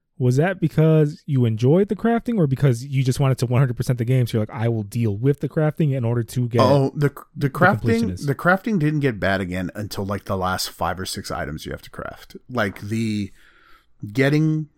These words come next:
Speaker 2: all of the weapons wasn't super difficult because once you get Eternal Blue, you kill everything in, like, two hits or four hits.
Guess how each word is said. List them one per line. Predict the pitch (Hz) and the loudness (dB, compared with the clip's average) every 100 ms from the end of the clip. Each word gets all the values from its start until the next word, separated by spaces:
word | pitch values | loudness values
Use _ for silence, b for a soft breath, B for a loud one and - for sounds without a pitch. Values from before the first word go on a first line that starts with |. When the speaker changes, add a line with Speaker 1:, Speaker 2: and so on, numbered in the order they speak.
| - | -6
Speaker 2:
all | 131 135 | 0 2
of | 160 | 2
the | 170 | 2
weapons | 135 123 160 160 160 | 2 2 2 0 0
wasn't | 120 123 120 | -2 -2 -4
super | - 117 120 | -4 -4 -4
difficult | 110 104 131 156 165 - | -6 -6 -4 -4 -6 -8
because | 110 113 | -8 -6
once | 117 113 | -6 -4
you | |
get | 123 120 | -2 -2
Eternal | 110 131 110 | -2 -2 -2
Blue, | 90 104 110 110 98 | -2 -2 -2 -4 -6
you | 95 | -10
kill | - 117 | -4 -4
everything | 95 92 | -2 -6
in, | 90 | -8
like, | 73 | -10
two | - 92 | -10 -10
hits | - 73 | -10 -12
or | - | -14
four | 69 76 | -12 -12
hits. | - - - | -12 -14 -18